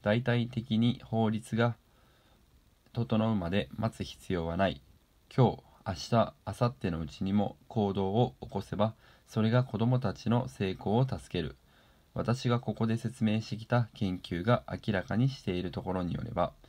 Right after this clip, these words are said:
子どもたちの人生の軌跡は、大人にとっては大して重要でもないように見える些細な物事から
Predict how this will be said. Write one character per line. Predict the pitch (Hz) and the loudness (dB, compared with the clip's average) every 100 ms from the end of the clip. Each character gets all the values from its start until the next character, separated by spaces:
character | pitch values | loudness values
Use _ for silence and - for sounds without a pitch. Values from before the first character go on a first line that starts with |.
| - - - - | -20 -20 -20 -20
子 | - 110 | -4 2
ど | 123 | 4
も | 135 | 4
た | 113 | 2
ち | - 90 | -2 0
の | 104 - | 0 0
人 | 135 120 107 | -2 0 2
生 | - 82 | 0 -4
の | 82 - | -4 -6
軌 | - 76 | -8 -8
跡 | - 92 | -2 0
は、 | - - - - | 0 -2 -20 -12
大 | - | -6
人 | 117 110 110 | 0 2 4
に | 110 - | 2 0
と | 110 | -4
っ | - | -6
て | - 82 | -6 0
は | 95 - - | 0 0 -10
大 | - 123 104 | 0 2 0
し | - | 0
て | 123 | 0
重 | 98 95 92 | 2 0 0
要 | 92 | 0
で | 101 | 0
も | 113 87 | 0 0
な | 90 | -2
い | 85 | -2
よ | 82 85 | -4 0
う | |
に | 104 117 | 2 2
見 | 90 | 2
え | 92 | -2
る | 95 67 - - - | -2 -6 -14 -20 -4
些 | 139 | 0
細 | 131 117 117 | 2 2 4
な | 135 123 | 4 4
物 | 104 107 | 4 2
事 | 101 127 | -2 0
か | 143 | 2
ら | 127 | 2